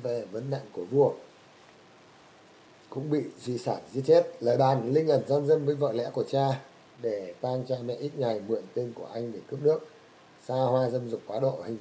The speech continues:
phạt thứ khóa nặng nề, hết giết thân vương, giặc cướp nổi dậy khắp nơi. Đưa, đương thì gọi là vua lợn,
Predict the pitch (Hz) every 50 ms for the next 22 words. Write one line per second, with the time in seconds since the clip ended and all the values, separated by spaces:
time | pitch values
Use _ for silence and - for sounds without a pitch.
0 | - - 104 98 - 117 117 - - 113 131 131 107 110 117 117 117 110 104 -
1 | - - - - - - - - - 156 160 156 - - 156 175 175 175 - -
2 | - 143 135 131 127 135 143 143 131 127 113 - - - 107 107 - - - 147
3 | 160 160 147 120 104 98 107 110 - - 117 117 143 139 139 131 120 - - -
4 | - - - - - - - - - - - - - - - - - - - -
5 | - - - - - - - - 127 123 123 117 113 117 120 120 113 113 - -
6 | - - - - - - 135 139 139 135 131 123 120 120 113 104 104 117 101 104
7 | 110 104 98 101 123 123 127 - - -